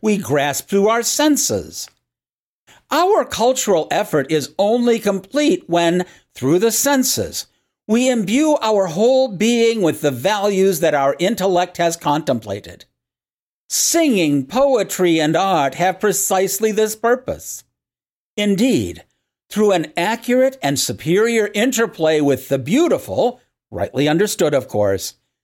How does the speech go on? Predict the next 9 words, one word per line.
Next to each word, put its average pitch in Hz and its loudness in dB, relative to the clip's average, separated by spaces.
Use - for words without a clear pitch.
the 151 0
soul 196 0
is 156 -2
fully 226 0
imbued 170 2
with 107 -6
truth 277 0
and 170 0
goodness. 98 -6